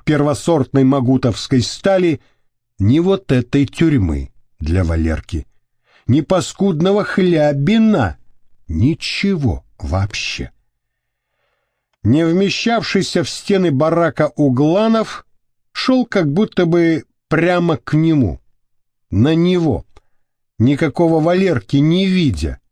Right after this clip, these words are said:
никого даже не презирая, всех уже заключив для себя в одно целое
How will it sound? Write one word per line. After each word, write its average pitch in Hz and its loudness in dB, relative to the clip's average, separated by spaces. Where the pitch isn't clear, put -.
никого 175 2
даже 147 0
не 165 0
презирая, 160 0
всех - -2
уже 156 0
заключив 156 0
для 143 0
себя 143 0
в 135 0
одно 147 0
целое 151 -2